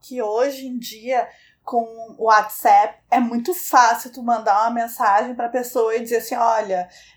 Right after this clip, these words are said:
é, eu tô aí, eu sou tua amiga, se tu quiser conversar, a gente tá de boas." Porque eu vivi isso que, que essa menina relatou quando eu morava no interior ainda, que faz mais de vinte anos, né?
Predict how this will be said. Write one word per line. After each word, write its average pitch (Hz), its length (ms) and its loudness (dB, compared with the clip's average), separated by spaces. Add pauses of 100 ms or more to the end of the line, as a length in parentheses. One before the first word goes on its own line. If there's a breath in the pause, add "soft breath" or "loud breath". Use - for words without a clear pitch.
(120)
é, 190 580 2
eu 220 160 -8
tô 214 140 0
aí, 240 320 4
eu 247 80 0
sou 240 160 -4
tua 285 140 0
amiga, 226 580 -2
se - 160 -18
tu 254 80 -10
quiser 247 260 2
conversar, 233 920 2 (640)
a - 80 -8
gente 254 320 -10
tá 269 140 2
de 254 120 -4
boas." 226 440 4 (460 loud breath)
Porque - 280 -4
eu 285 220 8
vivi 302 600 2
isso 285 480 -4 (300)
que, 226 360 -14
que - 140 -12
essa 214 300 -4
menina 208 320 -6
relatou 208 760 0 (380 soft breath)
quando 240 260 4
eu 269 80 4
morava 262 480 6
no 269 80 -2
interior 247 480 2
ainda, 226 380 -2
que - 120 -16
faz 208 240 -2
mais 208 280 -4
de 208 40 -20
vinte 208 380 -8
anos, 233 400 -4
né? 185 260 -4